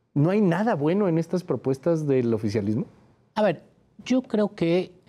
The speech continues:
Speaker 2: eh, hay que verlo como con cuidado, ¿no?
Speaker 1: Ujú.
Speaker 2: Me parece que estas campañas de la sociedad civil, creo que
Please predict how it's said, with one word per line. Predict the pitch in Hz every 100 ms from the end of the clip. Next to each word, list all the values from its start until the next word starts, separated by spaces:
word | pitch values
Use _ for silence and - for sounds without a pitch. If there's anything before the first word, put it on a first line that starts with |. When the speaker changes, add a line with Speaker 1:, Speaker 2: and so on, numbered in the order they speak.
| _ _ -
Speaker 2:
eh, | 120 120 127
hay | 131 113
que | 139
verlo | 123 135 127
como | 98 90
con | 92 87
cuidado, | 90 90 80 -
¿no? | 90 147
Speaker 1:
Ujú. | 120 131 170 -
Speaker 2:
Me | 113
parece | - 139 147 165
que | - 135 131 143 139
estas | 127 127 - 135 123 -
campañas | 95 92 110 120 123
de | 107
la | 95
sociedad | 90 95 117 113
civil, | 120 127 147 -
creo | 151
que | - 196